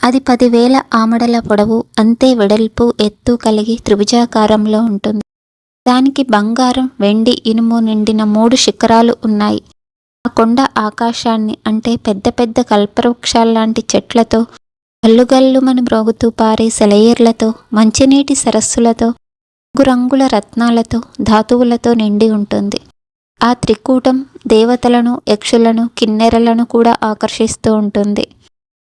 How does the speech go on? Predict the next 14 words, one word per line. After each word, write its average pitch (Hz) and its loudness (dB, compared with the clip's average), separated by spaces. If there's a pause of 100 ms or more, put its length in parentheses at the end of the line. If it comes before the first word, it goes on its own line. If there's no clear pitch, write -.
(220)
ఆ 269 2
అడవిలో 277 0
లెక్కకు 254 -4
మించిన, 240 -2 (140)
మదించిన 233 0
ఏనుగులు, 220 2 (540)
ఇతర 277 2
జంతువులు 269 0
కన్నెత్తి 240 0 (100)
చూడడానికి 233 2
కూడా 226 2
భయపడేంత 220 0
భయంకరంగా 226 2
ఉంటాయి. 214 -4